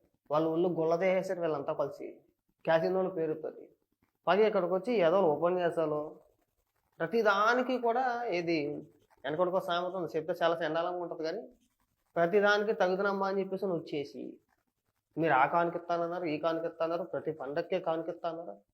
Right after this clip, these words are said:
ఆ, మీ తాతలు సంపాదించిన ఆస్తులు ప్రభుత్వం దగ్గర తీసి ఇచ్చేస్తారు. రాష్ట్రానికి మీరు పీకి పొడిచింది ఏముందని చెప్పేసి అని ఇక్కడ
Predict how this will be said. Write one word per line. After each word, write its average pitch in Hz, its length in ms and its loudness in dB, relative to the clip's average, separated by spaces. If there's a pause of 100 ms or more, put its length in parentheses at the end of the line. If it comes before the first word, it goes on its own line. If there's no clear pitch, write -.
ఆ, 135 160 -4
మీ 156 140 -2
తాతలు 156 320 0
సంపాదించిన 170 520 -4
ఆస్తులు 156 360 -4
ప్రభుత్వం 165 440 -2
దగ్గర 185 320 -4 (840)
తీసి 185 160 -2
ఇచ్చేస్తారు. - 460 -10 (420)
రాష్ట్రానికి 151 440 2
మీరు 185 100 2
పీకి 180 300 0
పొడిచింది 190 340 0
ఏముందని 202 340 -2
చెప్పేసి 196 240 -8
అని 226 100 -4
ఇక్కడ 175 180 -6